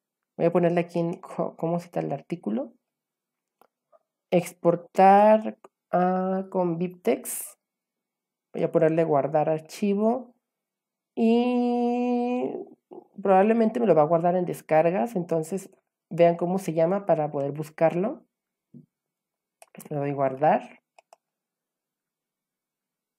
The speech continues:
Regreso a Zotero. Eh, sí, efectivamente me está citando la página web, pero no es lo que me interesa, ya que es un artículo lo que quiero citar,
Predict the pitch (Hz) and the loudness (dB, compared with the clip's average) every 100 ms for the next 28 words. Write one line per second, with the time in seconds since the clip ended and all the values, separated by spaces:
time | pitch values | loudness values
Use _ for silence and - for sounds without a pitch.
0 | _ _ _ _ _ _ _ _ - 160 | _ _ _ _ _ _ _ _ -6 -2
1 | 151 151 151 185 180 - 175 175 - - | 0 0 -2 -4 -4 -4 -4 -4 -10 -2
2 | 180 214 311 - _ _ _ _ _ - | -2 0 -4 -8 _ _ _ _ _ -6
3 | 156 151 151 - 262 277 - 196 190 190 | -2 -2 -2 -2 -4 -4 0 2 4 2
4 | 196 185 175 156 170 165 165 170 160 151 | 0 -4 -4 -6 -4 -2 -2 -2 -4 -6
5 | 147 160 127 208 240 165 156 147 139 156 | -8 -8 -4 -4 -4 -6 -6 -6 -6 -6
6 | 156 131 131 - 165 - 311 - _ _ | -6 -6 -6 -6 -6 -6 -8 -10 _ _
7 | _ _ _ _ 165 156 147 160 156 156 | _ _ _ _ -4 -2 -4 -4 -2 -2
8 | 160 160 160 156 147 - 156 - 143 143 | -4 -4 -2 -2 -4 -8 -12 -8 -6 -6
9 | 147 - 180 262 | -8 -2 -2 -2